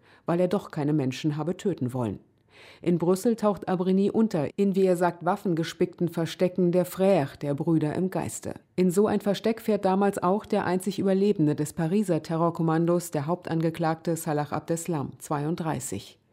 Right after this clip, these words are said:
In gestreiftem Poloshirt, dunklem Jackett und mit Bart schildert er erstmals und gleich fast drei Stunden lang, warum er sich nicht in die Luft gesprengt hat.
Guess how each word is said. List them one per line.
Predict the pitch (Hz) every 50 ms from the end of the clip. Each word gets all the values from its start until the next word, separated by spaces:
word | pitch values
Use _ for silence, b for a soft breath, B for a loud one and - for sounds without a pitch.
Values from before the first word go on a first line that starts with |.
| B B B B B B B B
In | - 175 170 170
gestreiftem | 165 165 156 - 165 170 170 190 190 - - 190 185
Poloshirt, | 190 202 202 202 214 202 - 220 208 202 208 - - -
dunklem | 175 165 165 160 - 170 165 160
Jackett | 175 165 160 160 180 190 190 196 - -
und | - 165 160 160
mit | 160 151 156
Bart | - 160 160 180 208 208 - 160
schildert | - - - 196 190 202 196 196
er | 190 190 -
erstmals | - 196 202 - - - 220 214 220 214
und | - 170 160
gleich | - 170 160 165 160
fast | - - 202 190 - - -
drei | 175 180 185 185
Stunden | - - - 190 185 160 156
lang, | 147 147 156 175 190 185 B B B B B B
warum | - 175 175 180 180 -
er | - 175 180 180
sich | 180 220 202 -
nicht | 208 220 208 - -
in | 143 135
die | 135
Luft | 131 135 135 - -
gesprengt | - 135 - - - 131 127 123 135
hat. | 151 - - -